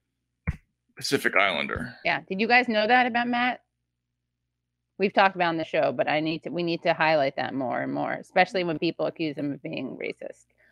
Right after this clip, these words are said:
Speaker 2: Although that does not
Speaker 1: But I'm,
Speaker 2: cover you.
Speaker 1: I, I'm, I'm not really enough of one to, to really make it count. Like,
Speaker 2: Yeah.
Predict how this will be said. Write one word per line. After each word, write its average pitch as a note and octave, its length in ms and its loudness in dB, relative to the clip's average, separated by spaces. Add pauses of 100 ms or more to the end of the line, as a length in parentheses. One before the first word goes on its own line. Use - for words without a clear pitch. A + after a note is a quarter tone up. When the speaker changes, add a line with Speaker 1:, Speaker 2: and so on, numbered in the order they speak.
(180)
Speaker 2:
Although G#3+ 500 8 (360)
that G#3 180 6
does G3 120 -2
not G3 180 6
Speaker 1:
But F#3 100 10
I'm, G#3 160 8
Speaker 2:
cover F3+ 80 6
you. F3+ 80 8
Speaker 1:
I, F#3 220 6
I'm, G3 280 2
I'm F3 140 2
not F#3 160 4
really D#3 180 4
enough A#2+ 420 4
of C3+ 200 -6
one D3 320 -4
to, B2+ 360 -4
to C3 540 -8 (180)
really F2 540 0 (240)
make - 240 -2
it - 120 -12
count. - 460 -4
Like, D#2 220 -8 (240)
Speaker 2:
Yeah. - 220 -6